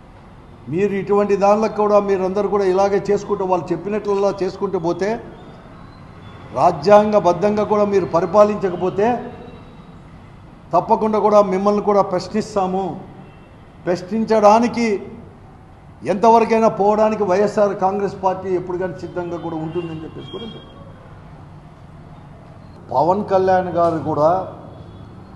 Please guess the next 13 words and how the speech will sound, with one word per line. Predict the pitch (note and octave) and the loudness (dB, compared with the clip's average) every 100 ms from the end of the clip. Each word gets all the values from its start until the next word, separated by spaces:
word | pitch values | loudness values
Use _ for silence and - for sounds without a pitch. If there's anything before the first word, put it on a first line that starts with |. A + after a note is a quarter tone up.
| - - - B2 | -20 -20 -14 -8
ఈ | C3+ C3+ | -6 -2
కూటమి | D#3 E3+ F3 D3+ | -4 0 -2 -2
ప్రభుత్వం | D3+ D3 E3+ E3+ D#3+ | -4 -4 -2 -2 -2
పైన, | D#3 E3 D#3+ | -4 -4 -4
ముఖ్యంగా | C#3 D#3+ D#3 D#3 D#3 | -4 -4 2 2 2
చంద్రబాబు | D3 C#3 D3 C#3+ C#3 B2+ B2+ | -4 -4 -4 -4 -6 -6 -8
ముఖ్య-, | B2 D3 C3+ | -8 -6 -6
ముఖ్యమంత్రి | C3+ D3 D3 D3+ C#3 | -6 -6 -6 -6 -4
పైన | C#3 C3 | -4 -4
కానీ | D#3+ E3 | -6 -6
తెలుగుదేశం | C#3 D3 D#3 D#3+ D#3 C#3 C3+ | -6 -4 -4 -4 -4 -6 -2
పార్టీ | C3+ C#3+ C3+ | -4 -4 -8
పైన | C#3 C#3 | -6 -2